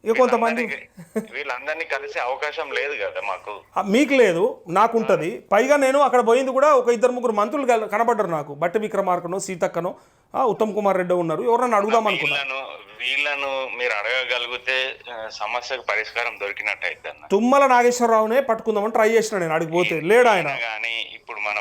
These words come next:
Speaker 2: బట్టి విక్రమార్క కానీ ఉత్తమ్ కుమార్ రెడ్డి వీళ్ళ అయితే మాత్రమే మన సమ-, ఇప్పుడు ఏదైతే రైతుల ఇష్యూస్ ఉన్నాయో దీనికి కరెక్ట్ గా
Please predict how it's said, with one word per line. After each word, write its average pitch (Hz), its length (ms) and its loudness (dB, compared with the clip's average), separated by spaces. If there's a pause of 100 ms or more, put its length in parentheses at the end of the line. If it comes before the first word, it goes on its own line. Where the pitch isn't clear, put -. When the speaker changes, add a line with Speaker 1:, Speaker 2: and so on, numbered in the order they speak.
Speaker 2:
బట్టి 110 280 -4
విక్రమార్క 107 540 -6
కానీ 95 320 -6
ఉత్తమ్ 107 340 -8
కుమార్ 104 280 -10
రెడ్డి 101 180 -10
వీళ్ళ 123 420 -8
అయితే 127 480 -8
మాత్రమే 127 680 -10 (280)
మన 113 120 -8
సమ-, 110 280 -10
ఇప్పుడు 107 280 -8
ఏదైతే 120 320 -8
రైతుల 110 360 -10
ఇష్యూస్ 113 400 -8
ఉన్నాయో 101 480 -12
దీనికి 107 260 -12
కరెక్ట్ 107 420 -12
గా 120 340 -8